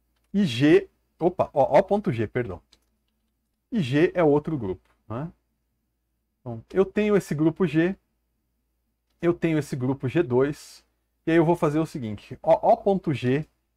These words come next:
mais a pessoa Q. Isso aqui me retorna um grupo, olha só. Tá? Então, se eu quiser criar um grupo três, eu posso fazer grupo três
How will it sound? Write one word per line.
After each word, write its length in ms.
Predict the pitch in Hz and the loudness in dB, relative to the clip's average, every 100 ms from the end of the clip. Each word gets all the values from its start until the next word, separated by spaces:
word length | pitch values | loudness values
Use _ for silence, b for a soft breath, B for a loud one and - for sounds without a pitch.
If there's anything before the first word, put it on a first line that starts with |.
| _ - | _ -8
mais 640 | 147 147 180 196 - - | 0 2 2 0 -4 -6
a 80 | 165 | -6
pessoa 440 | - - - 214 | -2 -4 4 4
Q. 320 | 190 - 113 - _ _ _ _ _ _ _ _ _ _ _ _ _ | 4 -2 -4 -4 _ _ _ _ _ _ _ _ _ _ _ _ _
Isso 160 | - 156 | -6 -4
aqui 160 | - | -2
me 140 | 156 156 | -4 -2
retorna 380 | 156 147 127 147 | -2 2 0 2
um 80 | |
grupo, 320 | 123 120 120 110 | -2 -2 -2 -6
olha 120 | 104 | -6
só. 240 | - 87 _ _ _ _ _ _ _ _ _ _ - | -10 -16 _ _ _ _ _ _ _ _ _ _ -20
Tá? 140 | 98 | -18
Então, 240 | 107 - | -16 -14
se 100 | 107 | -10
eu 40 | - | -6
quiser 280 | 120 139 139 | -2 -2 0
criar 160 | 135 | 0
um 80 | 139 | 2
grupo 300 | 127 139 131 | 2 0 -2
três, 340 | - 123 139 | -4 0 0
eu 80 | 135 | 0
posso 180 | 139 135 | -2 -2
fazer 220 | 131 123 | -2 -4
grupo 320 | 117 143 147 | -2 -4 -4
três 720 | 135 - 123 135 147 - - | -8 -4 -2 -2 -4 -10 -20